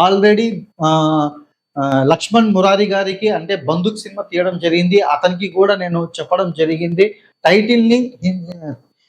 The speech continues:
ఈ తెలుగులో కాకుండా ఇంగ్లీష్లో కూడా వేయండి, ఇది చాలా వండర్ఫుల్గా నడుస్తుంది, బాగుంటుందని కూడా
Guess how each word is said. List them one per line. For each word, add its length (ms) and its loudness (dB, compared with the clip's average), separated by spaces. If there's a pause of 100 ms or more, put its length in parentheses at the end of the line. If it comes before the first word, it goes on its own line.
(120)
ఈ 120 6
తెలుగులో 440 6
కాకుండా 440 -2
ఇంగ్లీష్లో 580 2
కూడా 180 2
వేయండి, 480 0
ఇది 260 -6
చాలా 120 2
వండర్ఫుల్గా 640 -2
నడుస్తుంది, 480 -4
బాగుంటుందని 680 -2
కూడా 180 -6